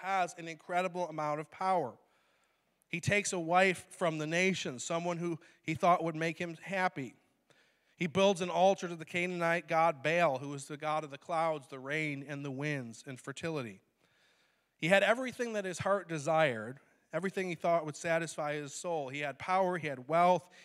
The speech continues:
he had women, he had a family, he had a religious authority. And yet his life is kind of languishing. His life is kind of wasting away. We see first that his family is wasting away. Uh,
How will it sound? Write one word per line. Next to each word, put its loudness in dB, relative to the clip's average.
he -6
had -2
women, 0
he -4
had -4
a -8
family, 0
he -6
had -6
a -10
religious -6
authority. -6
And -6
yet -2
his -6
life 2
is -6
kind -2
of -2
languishing. -4
His -16
life -2
is -10
kind -8
of -8
wasting -10
away. -2
We -8
see -8
first -6
that -6
his -10
family -4
is -8
wasting -6
away. -12
Uh, -6